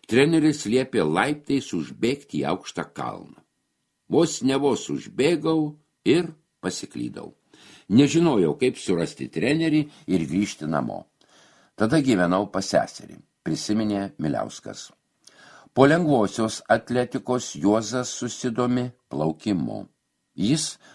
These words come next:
daugkartinis Lietuvos ir Baltijos šalių čempionas, specializavosi plaukdamas šimtą metrų krūtine.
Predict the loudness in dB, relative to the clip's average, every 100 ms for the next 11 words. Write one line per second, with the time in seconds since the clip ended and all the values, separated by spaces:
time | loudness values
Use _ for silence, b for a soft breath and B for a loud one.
0 | b 4 4 4 2 4 2 2 -2 -2
1 | 0 -2 -2 -2 2 4 2 -2 -4 -4
2 | -6 -4 -6 -4 -6 -4 -4 -2 -4 -4
3 | -8 -14 -20 b b -12 -2 -2 0 0
4 | -2 0 4 4 2 -4 -6 -10 -8 -2
5 | 0 0 0 -2 -2 -4 -8 -16 B B
6 | -10 -2 0 0 -2 -4 0 0 0 -6
7 | -12 -8 -6 -6 -4 -6 -6 -8